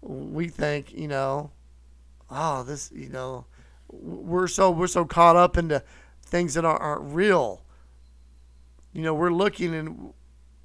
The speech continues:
he's saying your sins are forgiven, but we don't believe it. But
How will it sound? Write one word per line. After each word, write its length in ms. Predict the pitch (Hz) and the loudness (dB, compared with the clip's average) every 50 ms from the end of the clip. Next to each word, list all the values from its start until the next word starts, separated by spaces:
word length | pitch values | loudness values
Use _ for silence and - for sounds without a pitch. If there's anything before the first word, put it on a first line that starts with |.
| - - - - - - - - - - - | -20 -20 -20 -20 -20 -20 -20 -20 -20 -20 -20
he's 260 | - 151 170 170 151 | -10 -8 -6 -6 -2
saying 380 | - 196 202 202 202 196 180 170 | 2 4 4 6 6 4 2 0
your 160 | 160 165 151 | -2 -2 -4
sins 280 | 139 - 180 175 147 151 | -2 -2 -2 -2 -2 -4
are 60 | 156 | -6
forgiven, 480 | 135 143 143 143 190 202 185 180 170 | -6 -6 -2 0 0 2 2 0 0
but 120 | 151 160 151 | 0 -2 -2
we 160 | 143 165 175 | 0 0 2
don't 360 | 170 170 160 165 - - 147 | 2 2 0 0 -6 -8 -6
believe 520 | 131 156 139 139 147 156 170 196 190 147 117 | -6 -6 -6 -4 -4 -2 -2 -2 -2 -2 -4
it. 260 | 110 113 - - - - - - - - - - - - - - - - - - - - - - - - - - - - - - - | -8 -8 -10 -12 -16 -16 -20 -20 -20 -20 -20 -20 -20 -20 -20 -20 -20 -20 -20 -20 -20 -20 -20 -20 -20 -20 -20 -20 -20 -20 -20 -20 -4
But 400 | - 165 175 - - - - - | 2 2 2 2 2 -2 -10 -18